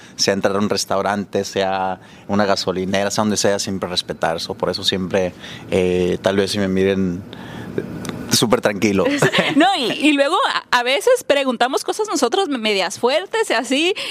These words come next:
Speaker 2: íntimas, que no deberíamos de preguntar, y, y Luis siempre como un caballero.
Speaker 1: Así es, cien por ciento, soy transparente, ¿no? Hay, hay que ser transparentes con el público y cualquier pregunta que hagan,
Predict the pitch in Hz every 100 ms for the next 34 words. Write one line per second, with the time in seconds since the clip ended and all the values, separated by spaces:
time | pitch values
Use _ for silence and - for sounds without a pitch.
0 | 285 233 320 370 - 370 381 - 240 240
1 | 294 254 294 294 233 208 208 262 349 269
2 | - 226 233 330 339 294 294 294 - 226
3 | 214 226 254 214 180 175 - 107 117 135
4 | 127 135 156 160 165 160 156 156 156 190
5 | 190 - 143 156 170 143 135 147 160 147
6 | 143 120 139 139 165 156 147 151 143 156
7 | 151 131 127 131 139 123 113 - 143 147
8 | 151 147 143 127 117 113 107 113 113 131
9 | 131 135 127 107 117 127 127 127